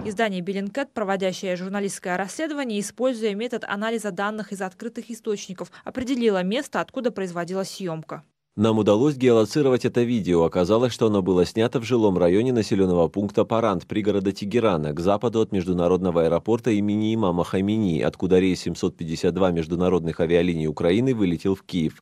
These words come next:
Speaker 2: Камера направлена на северо-восток, в направлении траектории полёта рейса семьсот пятьдесят два. Различные объекты на видео можно заметить на имеющихся в открытом доступе спутниковых снимках, в том числе линию многоквартирных домов, фонарные столбы и строительную площадку слева от точки съёмки.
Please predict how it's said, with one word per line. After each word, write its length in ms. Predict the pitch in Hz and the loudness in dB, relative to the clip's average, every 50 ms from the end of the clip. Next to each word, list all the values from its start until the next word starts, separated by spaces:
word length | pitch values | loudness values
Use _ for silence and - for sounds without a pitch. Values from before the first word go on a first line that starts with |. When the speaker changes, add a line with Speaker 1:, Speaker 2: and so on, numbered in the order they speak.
| _ | _
Speaker 2:
Камера 340 | - 117 123 143 147 139 139 | -2 0 2 2 2 2 2
направлена 540 | 135 135 120 - 113 110 104 110 110 110 107 | 0 0 0 0 0 0 0 0 -2 -2 0
на 120 | 104 107 | 0 -2
северо-восток, 840 | 101 - 113 101 92 95 95 98 95 110 117 - - 131 101 82 - | -2 0 0 2 2 4 4 4 2 2 0 0 0 0 0 0 0
в 40 | 90 | -2
направлении 540 | 85 78 82 85 87 85 95 110 123 131 131 | -4 -2 0 0 0 0 0 -2 -2 -2 -2
траектории 540 | 123 - 113 110 104 - 104 92 82 85 80 | 0 0 0 0 0 0 0 0 0 0 0
полёта 420 | - 85 85 90 98 - 123 113 | 0 0 0 0 0 2 2 2
рейса 340 | 107 95 87 85 - 104 95 | 2 2 0 0 -2 -4 -4
семьсот 400 | - - 104 101 - 90 80 - | -2 -4 -4 -2 -2 -2 -2 -4
пятьдесят 380 | - 85 87 87 - 107 98 | -4 -6 -4 -2 0 0 0
два. 300 | 92 90 87 78 76 71 - _ | 0 2 0 0 0 0 -4 _
Различные 560 | - 101 104 98 110 113 98 - - 104 98 | 0 0 0 2 0 -4 -4 -4 -2 0 0
объекты 400 | 95 90 101 101 95 - - 87 | 0 2 2 0 0 0 0 0
на 100 | 90 90 | 2 2
видео 320 | 90 101 123 127 143 139 127 | 2 2 0 2 2 2 2
можно 320 | 120 123 135 135 139 123 | 2 2 2 2 0 0
заметить 460 | 101 113 101 101 104 104 - 123 101 | 2 2 2 2 2 0 -2 -2 -2
на 160 | 117 110 104 | 0 2 2
имеющихся 560 | 101 98 95 92 90 - - 101 95 - 113 101 | 4 4 2 2 0 0 -2 -6 -2 0 0 2
в 40 | |
открытом 440 | 104 101 - 104 90 - 92 82 85 | 2 0 0 -2 -2 0 0 0 2
доступе 400 | 82 90 92 - - - - 117 | 2 0 0 0 -2 -2 -2 -4
спутниковых 600 | - - - 95 80 - 90 87 104 98 98 98 | -4 -6 -8 -8 -4 -4 -2 0 2 2 0 0
снимках, 480 | - - 127 110 90 82 - 78 - - _ | -2 -2 0 0 0 0 -2 -4 -4 -6 _
в 40 | - | -2
том 100 | 107 92 | 0 0
числе 360 | 85 - 92 - - 120 131 | 0 -2 -4 -4 0 0 2
линию 320 | 127 110 107 113 117 117 113 | 2 2 2 0 0 0 0
многоквартирных 840 | 113 107 92 90 90 - - 95 95 - - 101 92 82 82 78 76 | 0 0 -2 -2 -4 -2 0 0 0 0 0 -2 -2 -2 -2 -2 0
домов, 360 | 82 82 85 98 110 123 - | 0 0 2 2 0 0 2
фонарные 440 | - 107 95 90 82 78 82 78 78 | 0 0 2 2 0 0 -2 -4 -4
столбы 440 | - - 80 78 80 85 101 123 | -2 -2 -2 -2 0 0 0 -2
и 120 | - - 117 | -2 -2 -4
строительную 540 | - - 120 120 107 - 95 90 90 80 - | -4 -2 -2 0 0 -2 -2 -2 -2 -2 0
площадку 460 | - 82 78 - 110 107 - - 127 | 0 0 2 2 0 0 0 -4 -10
слева 360 | - - 110 98 92 92 98 | -6 -2 0 2 4 4 2
от 80 | 98 - | 2 0
точки 300 | 92 82 - - - 87 | -2 -4 -4 -4 -8 -8
съёмки. 500 | - - 85 80 78 76 - - 62 | -6 -4 -4 -4 -4 -4 -6 -8 -8